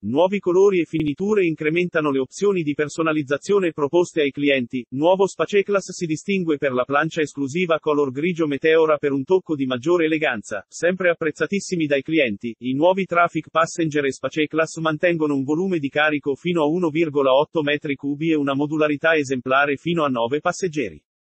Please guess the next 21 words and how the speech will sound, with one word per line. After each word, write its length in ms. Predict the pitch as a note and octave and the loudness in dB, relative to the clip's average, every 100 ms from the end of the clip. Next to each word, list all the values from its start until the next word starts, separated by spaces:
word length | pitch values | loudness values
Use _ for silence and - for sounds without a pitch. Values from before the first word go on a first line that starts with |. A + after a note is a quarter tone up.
| - | -14
Innovazioni. 920 | F3 G3 A#3+ B3 - - E3+ A2 F2+ - | -6 -2 2 2 0 0 0 0 -6 -4
Connettività 720 | G3 F#3+ G3 G#3 F#3+ F#3 F#3+ | -2 0 -2 -2 -4 2 2
a 40 | |
bordo. 380 | E3 E3+ G#3 G3 | 4 4 4 4
Arriva 340 | G3+ F3+ F#3+ D#3 | 2 2 2 2
a 40 | |
bordo 340 | C3+ F#3+ F3 | 4 2 2
il 100 | D#3 | -2
sistema 460 | C#3+ D3 - F3+ E3 | -2 -6 0 2 2
multimediale 720 | D3 D#3 E3+ D3 D3 E3 D#3+ | 0 -2 -2 0 2 2 2
Renault 320 | C#3 C#3 D#3+ | 0 0 0
EasyLink 480 | F3 D3+ D#3 F3 F3 | 0 -2 -2 -2 -4
con 160 | E3+ D#3+ | -4 0
navigatore, 720 | D3+ D3 D#3 D#3+ D3+ C3 C3 | 0 0 -2 2 2 2 -4
compatibile 720 | - F3 F3 F3 A3+ G#3 F3+ | -4 -2 0 0 0 2 0
con 160 | E3 D3 | 0 0
Android 440 | C#3+ D3 E3+ E3 | 0 2 4 4
Auto 360 | D3 D#3+ E3+ D3 | 4 4 4 0
ed 100 | B2 | 2
Apple 300 | C#3+ D3 D3 | 2 2 -2
CarPlay. 540 | F3+ E3+ E3 C3 G2+ | 0 -2 2 0 0